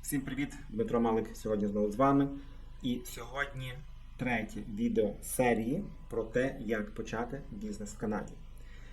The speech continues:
Сьогодні мова по-, піде про те, яким чином виплачувати гроші з власної корпорації, власної компанії,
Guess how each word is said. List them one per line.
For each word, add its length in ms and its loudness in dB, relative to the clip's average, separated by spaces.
Сьогодні 340 6
мова 240 6
по-, 140 0
піде 360 4
про 180 0
те, 280 2
яким 440 2
чином 420 4
виплачувати 640 2
гроші 560 2
з 100 -8
власної 460 2
корпорації, 720 -2
власної 380 0
компанії, 520 2